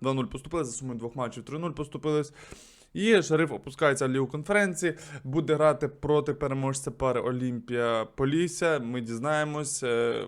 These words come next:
як там зіграли. Я думаю, ви вже знаєте результат, але ми перейдемо потім до цього матчу. І давайте переходити до матчів Ліги конференції. Астана Казахстан приймала Мілсамі, е, з Молдови.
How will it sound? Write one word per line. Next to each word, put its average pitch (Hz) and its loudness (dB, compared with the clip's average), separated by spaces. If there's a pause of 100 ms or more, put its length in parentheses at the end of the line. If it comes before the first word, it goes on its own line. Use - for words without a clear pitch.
як 131 -2
там 127 -2
зіграли. 156 0
Я 147 2
думаю, 139 -2
ви 131 0
вже 131 0
знаєте 202 0
результат, 175 0
але 143 2
ми 147 0
перейдемо 135 0
потім 123 -2
до 117 -4
цього 127 -6
матчу. 156 -4 (420)
І 147 4
давайте 147 2
переходити 135 -2
до 120 -2
матчів 127 -4
Ліги 123 -6
конференції. 127 -6 (380)
Астана 175 2
Казахстан 143 0
приймала 131 0
Мілсамі, 139 0
е, 117 0 (220)
з 113 2 (180)
Молдови. 143 2